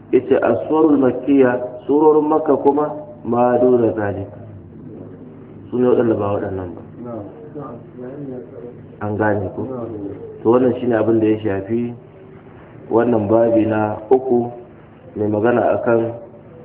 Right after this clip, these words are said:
surori da aka saukar a Makka, sannan manzo yake Makka kafin hijira, ko da ba a garin Makka aka saukar ba, da kuma surorin Madani-, Ma-, Ma-, Ma-, Ma-, Madina waɗanda aka saukar ba manzo ya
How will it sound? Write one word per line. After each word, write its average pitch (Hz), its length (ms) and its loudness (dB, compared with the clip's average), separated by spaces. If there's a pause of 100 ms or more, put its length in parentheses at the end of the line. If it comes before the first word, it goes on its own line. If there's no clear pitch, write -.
(140)
surori 123 480 4
da 113 160 4
aka 110 160 -4
saukar 110 400 2
a 104 160 0
Makka, 117 580 0 (1000)
sannan 117 240 4
manzo 107 400 4
yake 117 240 2
Makka 117 260 0
kafin 104 460 -4
hijira, 120 440 0 (180)
ko 131 120 6
da 123 160 4
ba 98 160 2
a - 80 -2
garin 110 160 0
Makka 113 360 -2
aka 110 240 -6
saukar 117 300 0
ba, 123 140 0 (920)
da 101 120 -2
kuma 117 340 0
surorin 120 520 0 (880)
Madani-, 104 600 0
Ma-, 95 200 -2
Ma-, 107 200 -2
Ma-, 101 200 -4 (200)
Ma-, 117 240 0
Madina 120 540 2 (260)
waɗanda 117 360 0
aka 117 200 -2
saukar 113 320 2
ba 117 160 0
manzo 107 300 0
ya 110 200 4